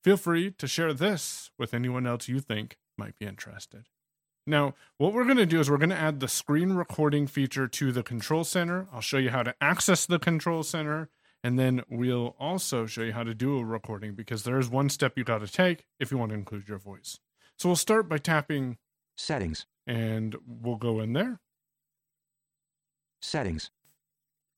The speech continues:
Speaker 1: By default, the screen recording functionality is not in your control center. So in settings, we wanna locate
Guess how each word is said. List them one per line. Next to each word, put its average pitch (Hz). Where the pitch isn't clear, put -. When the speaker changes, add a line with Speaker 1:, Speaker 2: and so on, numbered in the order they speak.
Speaker 1:
By 139
default, 175
the 127
screen 214
recording 170
functionality 190
is 117
not 123
in 123
your 120
control 135
center. 101
So 143
in 240
settings, 139
we 143
wanna 156
locate 135